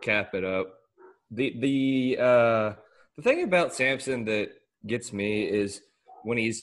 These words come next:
talking about how, "Trust me, I've been in these meetings, blah, blah, blah, blah, blah." And I'm like, "Okay, dude, I,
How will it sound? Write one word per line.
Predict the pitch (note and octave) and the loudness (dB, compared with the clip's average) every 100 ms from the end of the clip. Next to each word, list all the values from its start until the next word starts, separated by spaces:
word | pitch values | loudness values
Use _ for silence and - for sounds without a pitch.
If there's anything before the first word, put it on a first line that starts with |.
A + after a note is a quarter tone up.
| - | -4
talking | D3+ D3+ C#3+ C#3 | 0 0 -2 -4
about | B2 B2+ A2+ | -2 -2 -2
how, | A#2 A2+ A2 G2+ _ _ _ _ _ _ - | -4 -2 -4 -8 _ _ _ _ _ _ -2
"Trust | E3+ D3 A2+ | 0 0 -2
me, | G2 G2 | -6 -6
I've | B2+ C#3+ A#2 | -4 -2 0
been | E3 D3 | -2 0
in | A#2 | -4
these | G#2+ G#2 F#2 | -4 -6 -6
meetings, | G2+ G2 F#2 F#2 F#2 - _ _ - | -8 -6 -6 -10 -14 -20 _ _ -18
blah, | G#2 C#3 C#3 | -4 -2 -2
blah, | B2+ | -4
blah, | C3+ C3 | -2 -2
blah, | A2 | 0
blah." | A2+ G#2 F2+ - - _ - | -2 -2 -4 -10 -20 _ -2
And | C3 C3 B2+ B2 A#2 - | 2 2 2 0 -4 -10
I'm | B2+ | -4
like, | B2+ A#2+ | -4 0
"Okay, | D3+ - C3 A2+ | -4 2 4 4
dude, | G#2+ A2 G#2+ - _ _ _ - | 2 -2 -4 -12 _ _ _ -4
I, | C3+ C#3 | 0 0